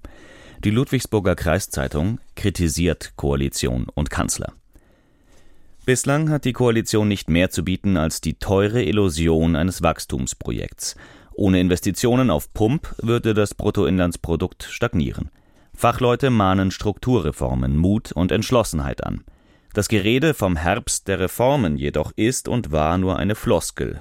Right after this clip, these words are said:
die Erwartungen schürte, aber wenig Substanz lieferte.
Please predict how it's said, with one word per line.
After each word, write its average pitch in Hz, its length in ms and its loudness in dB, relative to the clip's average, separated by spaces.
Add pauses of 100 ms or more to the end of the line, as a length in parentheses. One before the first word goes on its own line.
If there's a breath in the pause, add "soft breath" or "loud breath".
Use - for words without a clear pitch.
die 78 120 -2
Erwartungen 110 640 0
schürte, 120 540 0
aber 82 260 0
wenig 90 320 2
Substanz - 540 -2
lieferte. - 380 -8